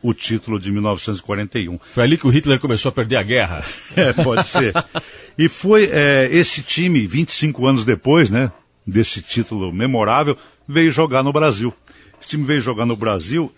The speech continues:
Speaker 1: e, inclusive, no, em junho, o, esse time jogou contra o Cruzeiro, o Forte Cruzeiro, em Belo Horizonte. E perdeu por cinco a quatro.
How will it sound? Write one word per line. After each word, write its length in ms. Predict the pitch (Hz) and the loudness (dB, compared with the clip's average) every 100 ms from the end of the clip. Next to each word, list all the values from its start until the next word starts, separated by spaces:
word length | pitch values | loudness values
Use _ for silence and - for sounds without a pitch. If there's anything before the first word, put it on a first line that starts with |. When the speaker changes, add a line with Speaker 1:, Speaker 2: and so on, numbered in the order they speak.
| - | -4
Speaker 1:
e, 680 | 120 120 117 113 107 104 - | -2 0 2 0 -2 -4 -4
inclusive, 560 | 135 131 151 107 180 | -4 -2 -4 -2 -2
no, 120 | 175 151 | -2 -2
em 360 | 107 131 117 | -2 2 2
junho, 520 | 90 113 190 131 87 - | 2 2 4 4 0 -4
o, 120 | 120 | -6
esse 300 | - 127 - | -4 -6 -4
time 200 | 131 131 | -4 -2
jogou 260 | 131 123 | 0 0
contra 300 | 131 131 123 | -2 -4 -6
o 40 | 139 | -8
Cruzeiro, 460 | 165 147 87 135 | -6 -4 -2 -4
o 20 | 120 | -4
Forte 360 | - 123 131 | -6 -6 -6
Cruzeiro, 440 | - 120 90 139 - - - | -8 -8 -4 -6 -6 -10 -6
em 80 | 120 | -2
Belo 200 | 120 131 | 0 0
Horizonte. 540 | 143 110 120 110 - - _ - _ | -2 -2 -2 -4 -8 -18 _ -20 _
E 140 | 117 | -4
perdeu 400 | 113 147 131 107 | -4 -2 -2 -2
por 220 | 123 - 113 | -4 -6 -8
cinco 320 | - 139 147 | -4 -4 -4
a 40 | |
quatro. 460 | - 104 107 - | -4 -2 -2 -2